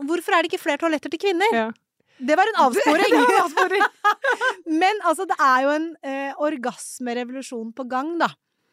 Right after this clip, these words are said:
Speaker 2: Mm.
Speaker 1: Og det har skjedd masse, masse, masse. Men at man ikke liksom fant ut at det var mer enn ti tusen nerveender for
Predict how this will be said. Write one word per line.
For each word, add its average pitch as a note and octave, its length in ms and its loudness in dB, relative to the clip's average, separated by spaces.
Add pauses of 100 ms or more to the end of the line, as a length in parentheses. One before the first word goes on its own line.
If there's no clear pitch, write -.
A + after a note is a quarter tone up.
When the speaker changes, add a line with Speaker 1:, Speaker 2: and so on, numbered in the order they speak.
(100)
Speaker 2:
Mm. G#3 240 -10
Speaker 1:
Og B3+ 80 0
det C#4 100 4
har B3+ 240 4
skjedd B3+ 340 -4
masse, C#4+ 500 -4
masse, C4 280 -4
masse. C#4+ 420 -2 (420)
Men C4+ 360 2 (260)
at A#3+ 220 -4
man C4+ 180 -4
ikke C4+ 260 -8
liksom B3+ 260 -4
fant B3+ 280 -4
ut G3+ 100 -10
at G#3 100 -4
det A3+ 80 -8
var A#3 120 0
mer G#3+ 180 -2
enn A3 140 -4
ti A3 160 -8
tusen G#3+ 260 -6
nerveender G#3 420 -4
for A3+ 160 -4